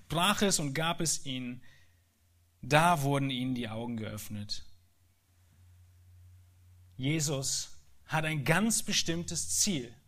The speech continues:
Und Lukas auch in diesem Evangelium. Sein Ziel ist, uns zu zeigen, dass Christus lebt, aber als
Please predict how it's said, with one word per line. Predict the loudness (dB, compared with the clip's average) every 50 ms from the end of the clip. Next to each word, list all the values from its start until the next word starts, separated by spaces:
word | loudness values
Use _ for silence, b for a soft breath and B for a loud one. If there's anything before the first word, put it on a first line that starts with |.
| -20 -20 -20 -20 _ _
Und | -6 -2
Lukas | 0 0 2 2 2 0 0 0
auch | -2 -4 -4 -4
in | -4 -4
diesem | -4 -2 -2 -2
Evangelium. | -4 -4 -4 -6 -8 -6 -8 -8 -10 -10 -12 -16 -18 -20 -20 -20 _ _ _ _ _ _ _ _ _ -20 -10 -4
Sein | 0 2 2 2 2 2
Ziel | 2 2 4 4 2 2
ist, | 2 2 0
uns | -2 -2 -2 -2 -2
zu | -4 -4
zeigen, | -2 -2 -2 0 -2 -4 -4 -4 -2 4
dass | 4 4 6 6 2 0
Christus | 0 0 0 0 0 0 -2 -2 -2 -2
lebt, | -2 -4 -4 -6 -8 -10 -14 -14 -14 -16 -20 -20 -20 -20 _ _ _ _ _ _ _ _ _ _ _ _ _ _ _ _ _ _
aber | -10 -6 -4 -4 -4
als | -4 -4 -4 -6 -8